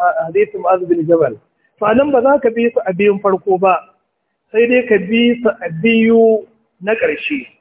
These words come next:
Ta yadda idan aka zauna, aka yi tahiya, aka sallame, kai kuma sai ka tashi, sai ka ci ko biyunka. Wannan yake cewa, "Assalamu alaikum malam, in," to, yake cewa, "Assalamu alaikum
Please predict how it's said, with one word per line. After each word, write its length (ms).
Ta 80
yadda 280
idan 280
aka 240
zauna, 640
aka 200
yi 200
tahiya, 560
aka 160
sallame, 340
kai 100
kuma 200
sai 120
ka 120
tashi, 240
sai 80
ka 100
ci 140
ko 80
biyunka. 420
Wannan 320
yake 320
cewa, 640
"Assalamu 400
alaikum 280
malam, 520
in," 160
to, 200
yake 260
cewa, 240
"Assalamu 320
alaikum 320